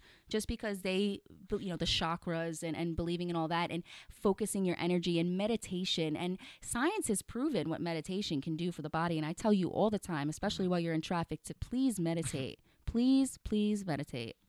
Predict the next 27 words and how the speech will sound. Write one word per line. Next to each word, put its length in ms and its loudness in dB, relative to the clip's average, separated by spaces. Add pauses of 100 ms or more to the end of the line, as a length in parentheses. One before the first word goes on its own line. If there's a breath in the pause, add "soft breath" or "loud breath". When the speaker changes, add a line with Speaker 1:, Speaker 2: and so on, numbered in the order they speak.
(680)
Speaker 1:
And 300 -4
it, 280 2
it, 200 2
it's, 500 -6
it's 140 -2
just 160 0
interesting. 520 -6
So, 280 2
uh, 260 2
I 120 2
mean, 160 2
I 140 4
just 260 0
feel 160 0
like 280 0 (680 loud breath)
in 200 6
the 80 4
grand 380 0
scheme 260 0
of 60 0
the 60 -2
universe, 640 -2
the 140 -6
Earth 220 -2
is 100 -6
very 240 -2
young. 320 -4